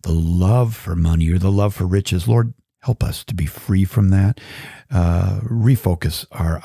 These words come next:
eyes, Lord. Help us to do that, to look to you and to the real treasure in heaven.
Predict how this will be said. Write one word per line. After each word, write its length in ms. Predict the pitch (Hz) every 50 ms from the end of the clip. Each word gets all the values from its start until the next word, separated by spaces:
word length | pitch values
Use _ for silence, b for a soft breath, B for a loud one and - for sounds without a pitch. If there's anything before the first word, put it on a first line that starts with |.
| -
eyes, 260 | - 95 92 98 101 -
Lord. 160 | 101 98 95
Help 240 | 92 - - - -
us 100 | 90 -
to 100 | - -
do 200 | 80 85 98 101
that, 200 | 95 101 113 -
to 100 | - 95
look 260 | 90 95 104 107 - -
to 120 | - -
you 460 | 87 82 82 87 101 113 123 131 147
and 120 | 143 107 85
to 200 | - - 92 95 90 B B B B
the 120 | B 98 98
real 420 | 95 90 98 110 120 131 123 110
treasure 500 | - - - 90 87 82 73 80 80 82
in 140 | 82 80 78
heaven. 560 | - - - 92 87 82 85 85 - - -